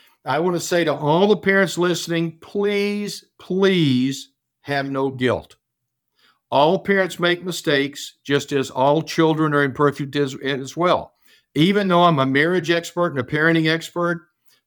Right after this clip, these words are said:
my wife and I made mistakes raising our sons and wish we had do-overs. In fact, it says you're a healthy Christian parent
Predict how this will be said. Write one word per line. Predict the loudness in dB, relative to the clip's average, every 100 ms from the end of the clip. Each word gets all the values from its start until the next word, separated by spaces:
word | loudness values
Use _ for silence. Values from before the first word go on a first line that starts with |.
| -8
my | -2 0 0 -2
wife | -2 0 0 -2
and | -4
I | -4 -2 -2
made | -2 -2 -2
mistakes | -6 -4 -2 0 0 -2 -8
raising | -6 -4 -2 0 0
our | 0
sons | -2 -4 -4 -6
and | -6 -2
wish | -2 -2
we | -2
had | -2 -2
do-overs. | -2 0 0 -2 -8 -8
In | -4
fact, | -2 -4 -6
it | -10
says | -4 -2 0
you're | 0 -2
a | 2
healthy | 2 2 -2
Christian | -4 -6 -4 -8 -4
parent | -2 -2 -2